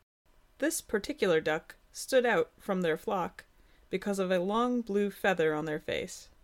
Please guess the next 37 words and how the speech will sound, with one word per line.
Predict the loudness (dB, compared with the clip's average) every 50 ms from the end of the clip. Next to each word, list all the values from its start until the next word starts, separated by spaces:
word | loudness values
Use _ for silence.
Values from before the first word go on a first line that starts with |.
| _ -20 _ _ _ _ _ _ _ _ _ _ _ _ _ -20 _ _ _ -20 _ _
One | -2 0 2 4 4
morning, | 2 2 0 -2 -4 -4 -6 -6 _ _ _ _ 0
the | 2 4
other | 6 6 4 6
ducks | 6 4 2 2 -2
approached, | -6 -4 0 0 0 0 0 -4 -10 -12 -12 -16 _ _ _ _ _ _ _ -8 -2
muttering | 0 2 2 4 2 2 0 -2 -2 -4
awkwardly | -4 -2 0 -2 -2 -2 -2 -4 -6
to | -4 -6 -6
each | -6 -6 -4 -6
other. | -6 -4 -2 -2 -4 -4 -6 -12 -20 _ _ _ _ _ _ _ _ _ _ _
Their | 0 2 4 4
leader | 4 4 4 6 6 6
explained, | 6 4 0 -6 -4 -2 -2 -2 -2 -4 -6 -6 -8 _ _ _ _ _ _ _ _ _ -20 _ _ _ -20 -20 _ _ _ _ _ _ 0
"I | 2 4 4
know | 6 6 6 6 6 6
this | 4 2 0 0 0 0
might | 2 2 0 0
be | -2 -6
difficult | -2 0 0 0 0 -2 0 0 0 -2 -2
for | -6 -6
you, | -4 -4 -4 -4 -4
my | -4 -6 -4
dear, | -4 -2 -4 -4 -4 -4 -8 -10 -12 _ -20 -20 _ _ _ _ _ -20 _ _ -20 _ -20 _ _ -20 -6 2
but | 2 2 2
the | 2 -2
truth | -2 0 2 2 2 2 0 -2
is | -4 -2 2
that | 2 0 2 2
you | 2 4 4
are | 6 6
not | 6 4 4 2
a | 2
duck | 0 -2 -2 -2 -2
as | -4 -4 0
we | 0 0 2 0
are. | -2 -2 -4 -6 -6 -8